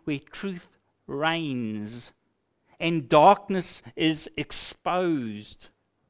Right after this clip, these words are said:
Where positive criticism from a loving, wise parent is wholeheartedly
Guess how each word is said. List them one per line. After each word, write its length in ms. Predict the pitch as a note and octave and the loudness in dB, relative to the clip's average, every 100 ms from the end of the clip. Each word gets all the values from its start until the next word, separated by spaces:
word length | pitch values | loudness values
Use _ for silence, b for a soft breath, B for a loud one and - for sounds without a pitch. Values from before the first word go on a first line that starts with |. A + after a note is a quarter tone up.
| _ _ _ _ _ _ _ _ B | _ _ _ _ _ _ _ _ B
Where 160 | G3 G3+ | 4 4
positive 640 | G3 A3+ A#3 B3+ - A#3 - | 6 4 6 4 4 2 4
criticism 800 | A#3+ - G#3+ A#3 F#3 G3+ G#3 G3+ b b b b b b _ _ _ - | 2 2 2 6 6 6 4 -2 b b b b b b _ _ _ -12
from 200 | - F#3 | 2 6
a 60 | E3 | 8
loving, 560 | C#3+ D#3+ G3 G#3 G#3 F3 - | 8 8 6 4 -2 -4 -10
wise 720 | D3+ F3+ F3+ F3+ F3 E3 - - | -8 -4 -2 -2 -4 -8 -16 -20
parent 640 | - F3 D#3+ B2+ A2+ - - _ b | -10 -6 -4 -4 -8 -14 -20 _ b
is 200 | - D#3+ | -2 -2
wholeheartedly 1120 | D#3 G#3+ A3 E3+ - G3+ G3+ G#3 E3+ F#3 F3+ | 2 6 6 4 6 8 8 4 2 0 0